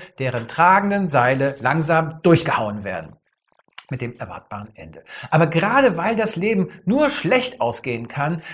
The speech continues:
ist es umso wichtiger, das Leben zu genießen. Und das heißt für John Huston vor allem, Abenteuer zu erleben. Er war rücksichtslos. Zu sich selbst und zu anderen. Ein Trinker,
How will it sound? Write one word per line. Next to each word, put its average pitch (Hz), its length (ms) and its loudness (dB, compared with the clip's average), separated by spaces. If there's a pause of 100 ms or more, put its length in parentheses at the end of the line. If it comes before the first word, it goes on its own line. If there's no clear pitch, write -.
(120)
ist 185 180 0
es - 120 -4
umso 233 380 2
wichtiger, 165 440 0
das 127 160 -8
Leben 147 180 -2
zu 127 140 -8
genießen. 147 560 -4 (180)
Und 127 140 -2
das 165 200 2
heißt 151 280 -2
für 143 100 -4
John 120 260 -4
Huston 180 260 -2
vor - 140 -6
allem, 120 200 -2 (180)
Abenteuer 95 560 -4
zu - 180 -14
erleben. 71 380 -14 (260)
Er 123 120 -4
war 127 300 0 (100)
rücksichtslos. - 840 2
Zu - 140 -2
sich 147 100 -2
selbst 247 420 0
und 190 140 6
zu - 160 -2
anderen. 87 480 -10
Ein 107 140 -12
Trinker, 151 420 -6